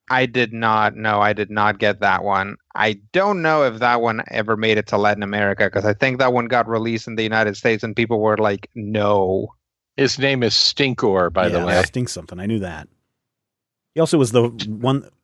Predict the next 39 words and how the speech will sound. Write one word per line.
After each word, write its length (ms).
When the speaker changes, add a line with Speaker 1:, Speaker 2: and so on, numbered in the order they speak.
Speaker 3:
the 100
only 160
one 160
that 80
was 160
flocked, 480
right? 360
Oh, 100
no, 140
no. 260
Uh, 220
Beastman 500
was 140
flocked 320
too, 160
right? 180
Speaker 2:
Beastman 480
was 160
also 380
flocked. 480
Uh, 200
this 260
guy 240
was 280
doubly 340
flocked. 420
He 100
was 160
seriously 480
flocked 380
in 80
the 100
head 280
because 260
he 100
was 160
stinky 560
and 200
fuzzy. 440